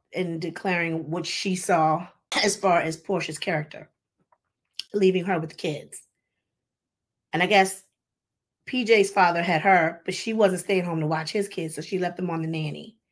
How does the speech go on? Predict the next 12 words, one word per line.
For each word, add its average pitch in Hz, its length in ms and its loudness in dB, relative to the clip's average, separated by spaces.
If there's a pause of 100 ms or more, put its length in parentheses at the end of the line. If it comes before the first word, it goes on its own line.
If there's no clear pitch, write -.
(1300)
So 240 580 6 (260)
if 226 160 4
Portia's 359 440 4
ran-, 214 420 0
you 247 80 2
know, 185 480 2 (600)
gallivanting 220 600 4
around 196 480 0
countryside, 185 720 2 (2250)
where 294 160 0
was 294 100 -4
Simon? 269 340 -6